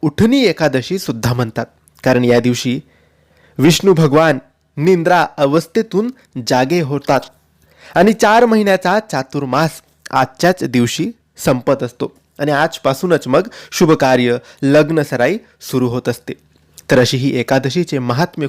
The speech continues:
खूप मोठे आहे. आजपासूनच तुळशी विवाह सुरू होतात, ते पौर्णिमेच्या दिवसापर्यंत तुळशी विवाह सुरू राहतात. मित्रांनो, कार्तिकी एकादशीच्या दिवशी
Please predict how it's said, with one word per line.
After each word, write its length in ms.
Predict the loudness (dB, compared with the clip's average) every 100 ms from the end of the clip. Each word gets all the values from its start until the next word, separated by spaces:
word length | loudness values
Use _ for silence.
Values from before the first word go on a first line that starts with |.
| -4
खूप 240 | -6 -4
मोठे 220 | -4 0
आहे. 200 | 0 0 -6 _ _ _ _ _ _ _
आजपासूनच 680 | 0 0 2 0 0 2 0 -2 -12 _
तुळशी 360 | 2 2 0 -2
विवाह 360 | 0 2 2
सुरू 260 | 2 0 0
होतात, 280 | 0 0 -2 -4 _ _ _ -2
ते 60 | 0
पौर्णिमेच्या 640 | 2 2 4 4 4 2
दिवसापर्यंत 680 | 0 -2 -2 -2 0 0 -2
तुळशी 460 | -2 0 0 0 0
विवाह 340 | 2 4 2 0 -8 _ _
सुरू 320 | 2 4 6
राहतात. 320 | 6 2 2 -2 -4 _ _ -20 -20 -18 2
मित्रांनो, 420 | 4 6 6 4 2 -4 _ _
कार्तिकी 640 | -2 -2 -4 -8 -6 -6
एकादशीच्या 560 | -4 -2 -2 -2 -6 -8
दिवशी 300 | -6 -8 -10